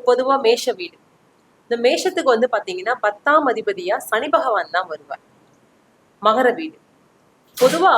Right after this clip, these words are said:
இவங்க எந்த மாதிரி தொழிலும் கிரகம் பாத்தீங்கன்னா, இந்த மேஷ வீட்டுக்குள்ளார அந்த பத்துக்குண்டான கிரகம் சனி பகவான் பலவீனமாயிருவார்.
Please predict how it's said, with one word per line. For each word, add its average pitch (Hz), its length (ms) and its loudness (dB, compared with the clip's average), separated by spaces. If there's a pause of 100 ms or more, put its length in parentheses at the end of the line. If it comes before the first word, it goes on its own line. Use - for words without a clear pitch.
(400)
இவங்க 339 500 0
எந்த 240 440 -2
மாதிரி 226 320 2
தொழிலும் 196 420 -4
கிரகம் 185 340 -6
பாத்தீங்கன்னா, 160 500 -6 (720)
இந்த 233 260 -4
மேஷ 240 640 2
வீட்டுக்குள்ளார 180 720 -4 (260)
அந்த 214 340 -4 (140)
பத்துக்குண்டான 226 1080 -2
கிரகம் 185 400 -4
சனி 208 300 -6
பகவான் 202 460 -4
பலவீனமாயிருவார். 196 880 -2